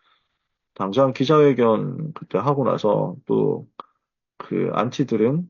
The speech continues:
뭐 바로 또 뭐 반박하는 것들을 냈다고 합니다. 저도 누가 보내줘서 봤습니다.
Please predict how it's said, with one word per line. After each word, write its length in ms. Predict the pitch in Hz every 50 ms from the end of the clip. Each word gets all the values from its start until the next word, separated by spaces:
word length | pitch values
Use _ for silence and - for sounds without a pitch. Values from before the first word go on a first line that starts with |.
| _ -
뭐 180 | - - 90 - -
바로 420 | - - - - 107 139 160 156 160
또 100 | - 131
뭐 200 | 120 113 107 -
반박하는 640 | - - - 170 156 123 131 - - 147 135 135 131
것들을 400 | 120 104 - - - - - -
냈다고 420 | - - - - 117 113 110 107
합니다. 380 | 101 95 110 - - - - _ _
저도 240 | _ - 117 113 117
누가 200 | 95 95 98 110
보내줘서 520 | 107 - 110 110 120 139 131 131 123 131 113
봤습니다. 500 | - - - - - 151 - - _